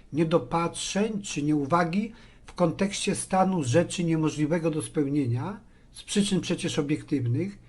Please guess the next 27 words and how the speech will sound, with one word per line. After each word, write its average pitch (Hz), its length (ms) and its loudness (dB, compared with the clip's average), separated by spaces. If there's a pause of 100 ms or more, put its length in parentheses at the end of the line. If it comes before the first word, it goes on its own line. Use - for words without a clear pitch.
(160)
i - 60 -14
w - 60 -12
pełni 170 300 4
racjonalnych. 147 800 0 (800)
Jeżeli 165 600 6 (360)
jakiegoś 196 540 2
obiektu 170 420 2
nie 160 240 8
widać, 139 720 -4 (380)
to 262 120 0
go 247 120 6
po 233 140 4
prostu 254 320 0
nie 262 180 6
widać. 175 640 0 (340)
Jeżeli 180 380 2
obiekt 202 340 4
znajduje 180 400 4
się - 180 0
w - 100 -14
cieniu, 160 680 2 (800)
to 214 100 -4
też 247 280 4
może 165 260 4
być 131 240 -6
niewidoczny. 120 680 -2 (600)
Jeżeli 160 600 2